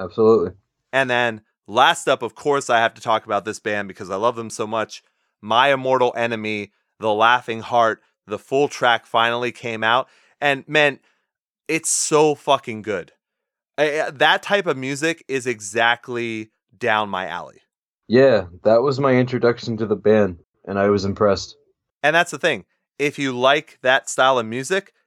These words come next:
Speaker 2: then listen to I Am Ghost and Requiem, because
Speaker 1: Mm-hmm.
Speaker 2: that's the evolution to My Immortal Enemy. It's definitely not the same as
Speaker 1: Right.
Speaker 2: those two bands, but it expands on it. So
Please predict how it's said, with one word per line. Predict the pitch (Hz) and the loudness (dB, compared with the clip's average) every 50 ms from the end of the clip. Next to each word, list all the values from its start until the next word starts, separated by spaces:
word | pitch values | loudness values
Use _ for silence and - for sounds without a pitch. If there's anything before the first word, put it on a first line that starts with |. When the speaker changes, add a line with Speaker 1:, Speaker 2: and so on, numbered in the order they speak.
| _ _ | _ _
Speaker 2:
then | 120 131 139 143 139 135 127 | 0 2 4 4 4 2 -2
listen | 143 151 - - 147 139 | -4 -4 -4 -6 -8 -8
to | - - 147 135 127 - | -6 -6 -4 -4 -4 0
I | - 123 127 135 | 2 2 2 2
Am | 135 131 127 117 | 2 -2 -2 0
Ghost | 123 120 120 120 113 - - - _ _ _ _ _ _ - | 2 2 2 2 -2 -6 -10 -16 _ _ _ _ _ _ -6
and | 123 123 117 107 104 101 | -4 -4 -4 -4 -2 0
Requiem, | 127 139 - - 123 107 101 90 85 82 82 82 _ _ _ _ _ _ _ _ _ - | 0 0 0 -2 -6 -6 -4 -6 -6 -8 -12 -18 _ _ _ _ _ _ _ _ _ -6
because | 135 139 127 - 143 135 127 127 123 127 123 - - | -4 -4 -4 0 2 4 4 6 4 2 0 -2 -8
Speaker 1:
Mm-hmm. | - _ _ | -14 _ _
Speaker 2:
that's | - 131 131 143 - - - | 0 2 2 2 0 -2 -6
the | 139 135 123 | -6 -4 -2
evolution | 113 127 131 113 120 113 113 120 127 127 - - 110 95 87 85 82 82 _ _ _ _ _ _ _ - | 0 0 0 0 0 -2 -2 -2 -4 -4 -6 -6 -8 -8 -10 -10 -16 -20 _ _ _ _ _ _ _ -12
to | - - 123 120 117 113 110 _ | -8 -6 -6 -4 -6 -8 -10 _
My | 120 110 113 110 113 113 | -6 -2 2 2 2 2
Immortal | 107 107 107 110 104 98 101 | 0 -2 -2 -2 -2 -2 0
Enemy. | - 135 147 139 127 123 110 - - _ _ _ | 0 0 0 0 -2 -4 -8 -8 -12 _ _ _
It's | - 139 - - | -10 -10 -8 -2
definitely | - 165 180 165 - 165 151 139 | 0 0 0 0 0 -4 -4 -2
not | 123 123 123 123 - - | 0 0 0 0 0 -4
the | 104 | -10
same | - - - 127 110 95 80 62 _ - _ _ _ _ _ _ - | -8 -4 -2 -2 -2 -2 -4 -12 _ -20 _ _ _ _ _ _ 0
as | 123 127 113 117 104 | 2 2 2 2 2
Speaker 1:
Right. | 87 | 0
Speaker 2:
those | 82 - 117 - - | 0 0 -2 -4 -6
two | - 131 110 | -8 -8 -4
bands, | 104 117 113 120 131 147 165 - - _ _ _ - 135 | -2 -2 0 2 0 0 -2 -4 -12 _ _ _ -12 -2
but | 113 143 131 127 | 0 0 0 0
it | 110 - | -2 -4
expands | 120 120 - - - - - 127 123 117 110 101 90 | -8 -8 -8 -8 -8 -2 -2 0 0 0 -2 -2 -6
on | 98 87 80 78 | -8 -8 -10 -12
it. | 71 _ _ _ _ _ _ _ _ _ | -18 _ _ _ _ _ _ _ _ _
So | - - - 156 135 127 123 120 113 104 - | -10 0 2 4 6 6 6 6 4 2 -2